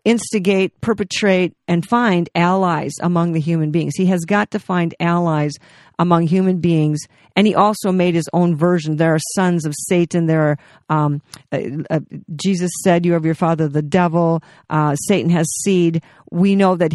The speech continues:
he has also populated this, uh, fe-, this field with tares, lookalikes,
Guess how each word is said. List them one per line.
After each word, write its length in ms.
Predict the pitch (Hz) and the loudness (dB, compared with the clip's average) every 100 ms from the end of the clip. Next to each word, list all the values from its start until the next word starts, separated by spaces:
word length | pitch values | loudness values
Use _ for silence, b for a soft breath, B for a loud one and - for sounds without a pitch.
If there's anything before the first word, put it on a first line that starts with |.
| - | 0
he 160 | 214 | 2
has 180 | 185 151 - | 2 0 0
also 440 | 170 - 165 151 - | 0 2 0 0 -2
populated 640 | 202 208 190 165 165 160 | -2 0 0 0 0 0
this, 180 | 147 156 - - b b b | 0 -2 -4 -14 b b b
uh, 260 | 160 151 143 - - _ | -2 0 -2 -6 -20 _
fe-, 220 | 226 220 | -2 0
this 240 | 165 190 - | 0 0 0
field 340 | - 226 214 165 | 0 2 4 2
with 160 | 156 - | 0 -2
tares, 520 | - 202 175 156 170 170 - b b | -2 2 2 2 0 -4 -14 b b
lookalikes, 680 | 185 208 190 170 156 160 | 0 2 2 2 2 -2